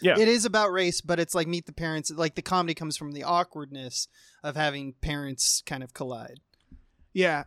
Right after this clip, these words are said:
Speaker 3: and also, I'm not sure it's entirely about r-, like, what, at least it might be about race, but I, w-, I noted in this, I just watched a documentary called Stutz that Jonah Hill made. Um,
Speaker 2: Right.
Speaker 3: and, uh,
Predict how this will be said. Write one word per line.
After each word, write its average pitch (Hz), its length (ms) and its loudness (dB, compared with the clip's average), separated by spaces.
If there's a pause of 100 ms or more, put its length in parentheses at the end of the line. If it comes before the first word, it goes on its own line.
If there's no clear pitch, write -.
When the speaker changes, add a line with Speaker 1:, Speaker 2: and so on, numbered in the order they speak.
Speaker 3:
and 214 160 6
also, 254 500 6
I'm 233 160 2
not 302 240 6
sure 247 300 6
it's 233 160 2
entirely 196 560 4
about 170 300 4
r-, 160 400 -6 (200)
like, 175 380 4
what, 190 320 6 (260)
at 196 160 6
least 247 260 8
it 226 80 8
might 254 200 6
be 247 80 6
about 180 240 6
race, 196 280 6
but 170 260 6 (520)
I, 220 80 6
w-, 247 220 6
I 233 160 6
noted 240 400 4
in 190 140 4
this, 185 200 2
I 190 140 4
just 226 240 -2
watched 202 280 2
a 180 60 4
documentary 160 400 4
called 143 220 2
Stutz - 560 0
that 147 320 -4
Jonah 165 280 2
Hill 151 180 0
made. 139 360 0 (540)
Um, 147 500 0
Speaker 2:
Right. 139 260 -6 (300)
Speaker 3:
and, 170 360 4
uh, 147 420 4